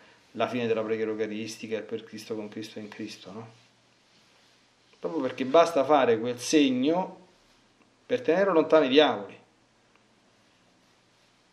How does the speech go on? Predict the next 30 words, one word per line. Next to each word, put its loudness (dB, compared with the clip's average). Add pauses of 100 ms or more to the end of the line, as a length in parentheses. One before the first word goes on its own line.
(460)
perché -10
i -4
diavoli 8
hanno 0
orrore 4
della -4
croce, -12 (920)
e -2
orrore 4
della 6
croce, 4
se 4
uno 6
c'ha 6
orrore 8
della 10
croce 6
assomiglia 2
al 0
diavolo, 6
ecco -4
il -6
senso -4
del -6
discorso -6
che -4
stava -2
facendo -4
Gesù -6
a, -6